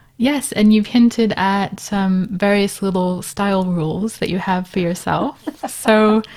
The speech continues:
Speaker 1: my curiosity is piqued <laughs> to learn more about that.
Speaker 2: You know, I'm fifty-seven, and I have been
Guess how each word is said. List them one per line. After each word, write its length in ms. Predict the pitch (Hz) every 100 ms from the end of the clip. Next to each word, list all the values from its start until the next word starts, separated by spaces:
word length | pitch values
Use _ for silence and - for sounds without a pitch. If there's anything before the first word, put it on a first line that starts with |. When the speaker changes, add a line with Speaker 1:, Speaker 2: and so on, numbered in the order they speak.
| - -
Speaker 1:
my 240 | 220 220 220
curiosity 800 | - 233 226 214 - 208 214 196
is 160 | 202
piqued 460 | - 226 190 - -
<laughs> 400 | - - - -
to 100 | 254
learn 240 | 226 220
more 220 | 220 214 214
about 300 | 214 208 -
that. 260 | - - - - - - - - - - - - - -
Speaker 2:
You 160 | 233 233
know, 220 | 208 196
I'm 120 | 202 202
fifty-seven, 1000 | - 214 - 180 - 160 139 131 120 - _ _ _ -
and 420 | 143 139 135 135 - - _ _
I 220 | 151 139 139 139 135
have 460 | 143 131 131 131 _ -
been 380 | 139 139 135